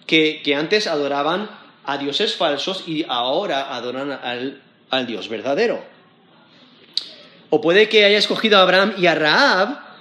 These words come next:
porque se les presenta como modelos de fe, modelos de hospitalidad. Porque Abraham recibe a esos tres visitantes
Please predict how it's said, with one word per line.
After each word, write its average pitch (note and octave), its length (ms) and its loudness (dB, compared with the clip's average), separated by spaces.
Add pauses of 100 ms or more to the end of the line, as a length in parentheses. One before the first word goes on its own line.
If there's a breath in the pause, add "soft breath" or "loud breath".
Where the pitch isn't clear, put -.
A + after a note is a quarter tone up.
(180)
porque F3+ 240 2
se F3+ 80 0
les E3+ 100 0
presenta F3+ 380 0
como G3 180 2
modelos F3 640 2
de E3 100 2
fe, C#4 640 0 (880 loud breath)
modelos E3+ 500 4
de F#3+ 240 0
hospitalidad. E3 1000 0 (1040 soft breath)
Porque D#3 560 2
Abraham F3+ 640 0
recibe E3+ 340 -2
a E3+ 40 2
esos E3 200 -4
tres F3+ 280 0
visitantes E3+ 1000 -4